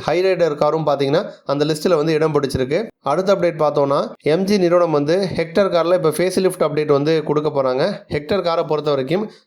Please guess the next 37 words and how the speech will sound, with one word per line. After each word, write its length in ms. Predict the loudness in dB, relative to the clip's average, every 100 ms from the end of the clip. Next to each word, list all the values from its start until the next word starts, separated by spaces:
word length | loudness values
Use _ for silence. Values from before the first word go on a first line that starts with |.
| -2
தொடர்ந்து 460 | 0 2 2 2
வந்து 460 | 2 2 2 2 0
வீழ்ச்சியில 480 | 0 0 0 0 2
தான் 180 | 2 2
அந்த 80 | 0
பிராண்டே 400 | 0 0 2 2
வந்து 200 | 2 0
போயிட்டு 280 | 0 0 -2
இருக்கு 200 | 0 0
அப்படின்னு 240 | 2 2
வந்து 120 | 0
சொல்லலாம். 400 | 2 2 0 -2 -2
ஏன்னா 360 | 0 0 -2 -6 -18 -6
கடந்த 340 | -2 2 2
ஒன் 160 | 2 2
இயரா, 440 | 2 2 2 -2 -8 _
போன 240 | -2 2 2
வருஷம் 420 | 2 0 -2 -2
ரெண்டாயிரத்தி 360 | -2 2 0 2
இருபத்தி 340 | 2 2 2
நாலு 240 | 0 2 2
நவம்பர்ல 440 | 0 0 0 2
எடுத்துக்கிட்டு 640 | 2 0 -2 -2 -2 -4 -8 _
இந்த 280 | -2 0 2
வருஷம் 280 | 2 2 -2
அக்டோபர் 400 | 0 0 2 2
ரெண்டாயிரத்தி 340 | 2 0 2
இருபத்தி 400 | 2 2 2 2
அஞ்சு 160 | 2 4
வரைக்கும் 440 | 2 2 -4 -4 0
இந்த 180 | 2
ஒரு 120 | 4 2
ஒன் 140 | 2
இயர் 260 | 2 2 0
பீரியட் 260 | 0 0
எடுத்தோம் 440 | 0 0 0 0 0
அப்படின்னா 320 | 2 0